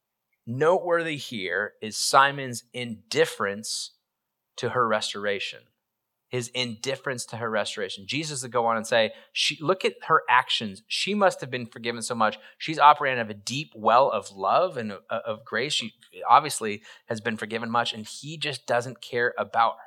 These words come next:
her." Simon doesn't care about her as an individual. He cares about the indecency of the moment and the indecency of what's taking place in this wa-, in this way. One rabbi, uh, said this, "Perhaps the reason that Jesus accepted the invitation in the first place to go to Simon's house,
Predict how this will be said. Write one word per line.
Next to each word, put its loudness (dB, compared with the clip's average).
her." 2
Simon 2
doesn't -4
care -6
about 0
her 0
as -2
an -10
individual. -10
He -4
cares -4
about -2
the -10
indecency -8
of -6
the -6
moment -2
and -20
the -14
indecency -10
of -10
what's -8
taking -12
place -8
in -8
this -8
wa-, -8
in -14
this -10
way. -10
One 4
rabbi, 6
uh, 2
said 0
this, 0
"Perhaps 6
the -2
reason -4
that -8
Jesus -8
accepted 2
the -6
invitation -8
in -12
the -10
first -2
place -4
to -16
go 0
to 0
Simon's -6
house, -10